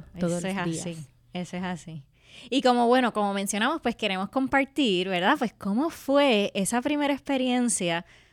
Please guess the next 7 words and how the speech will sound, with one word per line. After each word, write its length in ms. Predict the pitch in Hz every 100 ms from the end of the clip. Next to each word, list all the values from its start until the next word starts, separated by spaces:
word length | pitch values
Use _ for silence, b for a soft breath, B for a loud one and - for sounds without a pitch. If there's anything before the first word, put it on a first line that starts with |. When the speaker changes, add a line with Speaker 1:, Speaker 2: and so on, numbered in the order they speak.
| b
Speaker 1:
para 300 | - 214 208 196
nosotras 920 | 180 - 185 262 311 190 196 269 - b b b
preparándonos 760 | 233 233 202 185 196 330 370 -
para 200 | 202 170
ese 160 | 226
primer 280 | 233 214 175
examen. 500 | - - 440 - -